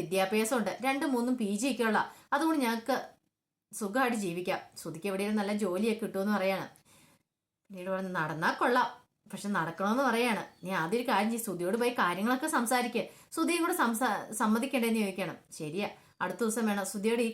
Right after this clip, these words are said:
കാര്യം ഒന്ന് പറയണമെന്ന്" പറയാം. പിന്നീട് അങ്ങോട്ട് ശ്രുതി എഴുന്നേറ്റ്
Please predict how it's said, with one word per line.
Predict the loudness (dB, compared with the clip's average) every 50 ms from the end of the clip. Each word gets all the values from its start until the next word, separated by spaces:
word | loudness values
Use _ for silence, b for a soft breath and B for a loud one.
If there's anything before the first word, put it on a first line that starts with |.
| 0
കാര്യം | 2 2 2 2 2
ഒന്ന് | 0 0 -2 -6 -12 _ _ _ _ _ _ -16 -8 -6
പറയണമെന്ന്" | -6 -4 -4 -4 -2 0 0 2 2
പറയാം. | 2 0 0 -2 -6 -14 _ _ _ _ _ b b b b b b _ _ _ _ _ -6
പിന്നീട് | -2 0 0 2 2 2 0 0 -2 -8 -18 _ _ _ _ _ _ _ _ _ _ _ _ _ _ _ _ _ _ _ _ _ _ -6
അങ്ങോട്ട് | -4 -2 -2 -2 -2
ശ്രുതി | -4 -4 -2 0 0 0
എഴുന്നേറ്റ് | 0 0 -2 -2 -2 -2